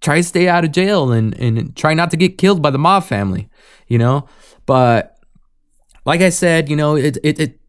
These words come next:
it's a classic, you know, bad guy, uh, you know, cop chasing murders, finding murders, and, um,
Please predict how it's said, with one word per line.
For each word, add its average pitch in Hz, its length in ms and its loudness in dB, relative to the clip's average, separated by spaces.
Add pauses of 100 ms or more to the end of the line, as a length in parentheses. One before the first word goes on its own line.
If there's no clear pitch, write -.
(140)
it's 143 160 -6
a - 20 -8
classic, 170 680 -2
you 151 60 -2
know, 143 340 0
bad 143 360 -2
guy, 143 200 -2 (840)
uh, 117 600 -2 (160)
you 143 100 -2
know, 131 140 0
cop 151 580 -2 (800)
chasing 143 320 0
murders, 151 640 0
finding 147 320 -4
murders, 139 560 -2 (460)
and, 135 500 -2
um, 120 500 -2